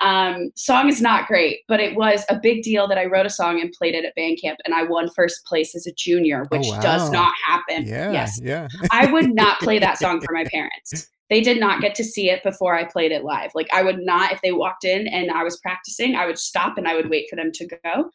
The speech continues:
Speaker 2: Uh-huh.
Speaker 1: I would wait for them to walk away. Um,
Speaker 2: Yeah.
Speaker 1: same thing in the last couple of years. It's only gotten better, better in the sense of I'll write something and I wanna show them right away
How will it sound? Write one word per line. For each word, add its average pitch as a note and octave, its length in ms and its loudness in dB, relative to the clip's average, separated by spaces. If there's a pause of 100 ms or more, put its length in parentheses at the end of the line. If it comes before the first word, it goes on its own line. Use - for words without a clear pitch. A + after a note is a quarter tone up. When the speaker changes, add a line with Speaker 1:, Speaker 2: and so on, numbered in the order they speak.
Speaker 2:
Uh-huh. G#2+ 220 -10
Speaker 1:
I G3 60 2
would F#3+ 80 2
wait F3 160 -2
for F#3 100 -4
them F3+ 80 -4
to F3 120 -6
walk E3+ 240 -2
away. F#3 300 0 (380)
Um, F#3 320 4
Speaker 2:
Yeah. E3 60 -2
Speaker 1:
same G#3+ 340 -2
thing G#3+ 480 -2
in F#3 140 -4
the F3+ 80 -4
last F3 280 -2
couple E3+ 260 -6
of E3 100 -6
years. E3 240 -2
It's D#3+ 120 -10
only E3 200 -4
gotten D#3+ 260 -4
better, D#3+ 460 -4 (100)
better F4+ 240 4
in F4+ 100 2
the C4 60 4
sense A#3 260 -2
of G3 220 2
I'll G3 180 4
write F#3 160 0
something E3 280 -4
and D#3 100 0
I D#3 40 -4
wanna D#3 140 -6
show D#3+ 140 -4
them D#3 140 -2
right D#3 120 -2
away D#3 240 0